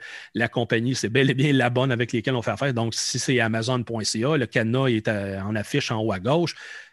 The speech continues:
c'est fort probablement amazon point C A.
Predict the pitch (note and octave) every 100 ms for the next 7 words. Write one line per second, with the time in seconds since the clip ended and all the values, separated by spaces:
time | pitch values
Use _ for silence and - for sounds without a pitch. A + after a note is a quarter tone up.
0 | _ - - G#2+ C3 A#2+ A2+ G#2+ G#2+ B2
1 | - B2 A2+ A2 A#2 A2+ A#2 - G2 F2
2 | - A2+ D#2+